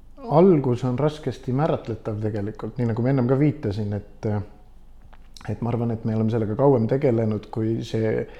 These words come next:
hetk, kust maalt me ise saame aru. Ehk et noh, mis see tähendab, on see, et, et kaks tuhat üks kuni kaks tuhat kuskil üheksa, kümme me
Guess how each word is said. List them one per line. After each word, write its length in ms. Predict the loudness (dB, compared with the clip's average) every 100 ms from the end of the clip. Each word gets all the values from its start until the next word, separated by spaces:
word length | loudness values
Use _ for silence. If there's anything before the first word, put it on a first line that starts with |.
| -20 -6 0
hetk, 280 | 0 0 -6
kust 180 | -4 2
maalt 240 | 2 4
me 80 | 2
ise 160 | 2 2
saame 240 | 0 0
aru. 240 | -2 -4 -10 -18 -20 -20 -20 -20 -4
Ehk 180 | 0 2
et 120 | 2
noh, 80 | 2 0
mis 80 |
see 80 | 2
tähendab, 440 | 2 4 2 0 0
on 140 | 0
see, 220 | 2 4 2
et, 260 | -2 -4 -2 -2 -4 -16 -20 -20 -20 -20 -20 -20 -20 -16 -6
et 120 | -4 -2
kaks 180 | -2 0
tuhat 260 | 0 2 2
üks 220 | 0 0 -4
kuni 180 | -2 0
kaks 220 | -2 -2
tuhat 260 | -2 -2 -4 -10 -20 -20 -16
kuskil 300 | -14 -8 -4 -2
üheksa, 360 | -2 -4 -6
kümme 360 | -2 -2 -2 -4 -10 -18 -20 -20 -20 -20 -10
me 240 | -4 0